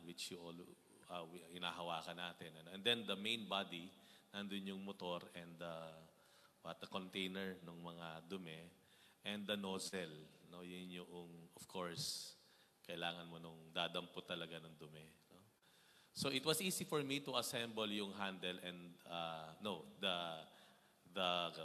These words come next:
the, the body itself and the nozzle. Napakadali lang po, no? Ginanon ko lang. Click, tapos na. But it took me several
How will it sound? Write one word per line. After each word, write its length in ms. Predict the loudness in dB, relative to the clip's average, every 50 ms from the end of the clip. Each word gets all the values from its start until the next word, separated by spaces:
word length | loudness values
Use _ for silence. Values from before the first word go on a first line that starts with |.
| -4 -4 0
the, 160 | 2 4 4 4 2 -2 -4 0
the 40 | 6
body 540 | 8 10 10 8 8 4 2 2 2 -2 -4 -4
itself 400 | -2 0 2 2 2 2 2 -2 -6 -10 -8 -4
and 160 | -4 -4 -2 -2
the 80 | -2
nozzle. 480 | -2 -2 -2 -2 -2 -2 -2 -2 -2 -4 -6
Napakadali 640 | -8 -8 -8 -8 -6 -6 -6 -4 -4 -4 -4 -4 -4
lang 160 | -4 -6 -8 -10 -10
po, 160 | -8 -8 -8 -8 -12
no? 80 | -12 -8 -6
Ginanon 320 | -4 -4 -4 -4 -6 -8 -8 -6
ko 80 | -6 -6
lang. 160 | -6 -8 -10 -14 -6 0
Click, 160 | 0 2 2 0 -6 -16 -18 -16 -12 -8
tapos 320 | -8 -8 -6 -4 -4 -4 -4 -6
na. 80 | -12 -14 -16 -20 -20 -20 -20 -20 -20 -20 -18 -18 -18 -18 -18 -18 -18 -18 -20 -20 -20 -20 -20 -20 -18
But 400 | -6 4 8 8 8 8 8 2
it 160 | -2 0 4
took 160 | 4 4 4 4 2
me 80 | 2 2
several 560 | 4 6 6 6 6 6 8 8 8 8